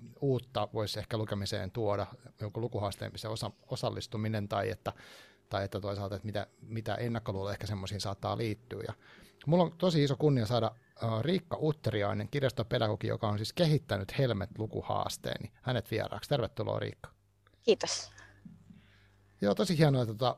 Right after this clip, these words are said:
Speaker 1: oot päässyt mukaan. Me ollaan Zoomilla tässä ja mä tota, ää, jos, ää, te kuuntelette ja huomaatte äänenlaadussa jotain erilaista, niin voitte kommentoida sit mulle, että mä tota, sain hommattua tämmöisen hienon Zoom-nauhurin nyt itselläni myös, ja mä oon haaveillut siitä pitkään, nyt oli mahdollisuus hankkia, se on tämmönen hieno mikkiteline, joka meitä ei näy,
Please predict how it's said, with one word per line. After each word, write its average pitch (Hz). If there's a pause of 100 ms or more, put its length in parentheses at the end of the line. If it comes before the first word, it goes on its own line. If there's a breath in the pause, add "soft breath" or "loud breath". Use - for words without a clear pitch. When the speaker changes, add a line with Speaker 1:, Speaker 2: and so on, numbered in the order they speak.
(140)
Speaker 1:
oot 127
päässyt 135
mukaan. 135
Me 113
ollaan 113
Zoomilla 127
tässä -
ja 104 (160)
mä 120
tota, 156 (260)
ää, 127
jos, 165 (220)
ää, 127 (220)
te 139
kuuntelette 147
ja 113
huomaatte 127
äänenlaadussa 113
jotain 107
erilaista, 110
niin 101
voitte 113
kommentoida 107
sit -
mulle, 113
että 98
mä 107
tota, 107
sain 107
hommattua 110
tämmöisen 101
hienon 113
Zoom-nauhurin 117
nyt 101
itselläni 104
myös, 110
ja 104
mä -
oon 104
haaveillut 104
siitä 101
pitkään, 98
nyt 101
oli 101
mahdollisuus 101
hankkia, 127
se -
on 107
tämmönen 107
hieno 113
mikkiteline, 113
joka 107
meitä 107
ei 104
näy, 113